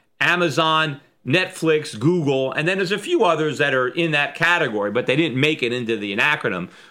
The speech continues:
But you got a lot of these momentum stocks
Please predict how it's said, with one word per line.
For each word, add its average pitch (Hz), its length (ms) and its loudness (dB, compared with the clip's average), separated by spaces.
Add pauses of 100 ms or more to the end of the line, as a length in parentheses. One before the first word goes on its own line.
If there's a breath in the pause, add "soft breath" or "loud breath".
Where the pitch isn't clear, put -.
(140 loud breath)
But 147 320 0 (180 loud breath)
you 151 160 -4
got 202 160 2
a 170 60 2
lot 160 280 4
of 170 80 0
these 139 280 -2
momentum 135 520 0
stocks 156 540 0